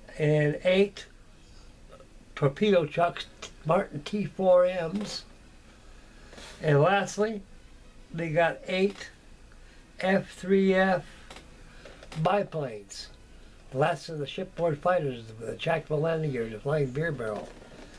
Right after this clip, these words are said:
This is a beautiful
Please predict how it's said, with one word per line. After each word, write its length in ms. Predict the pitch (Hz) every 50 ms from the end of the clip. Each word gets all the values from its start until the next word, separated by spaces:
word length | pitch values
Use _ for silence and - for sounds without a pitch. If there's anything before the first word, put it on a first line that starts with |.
| - - - - - - - - - - - - - - - - - - - - - - - - - - - - - - - - - - - - - - - - - - - - - - - - - - - -
This 140 | 185 190 139
is 80 | 139
a 80 | 143 131
beautiful 320 | 135 180 196 190 156 147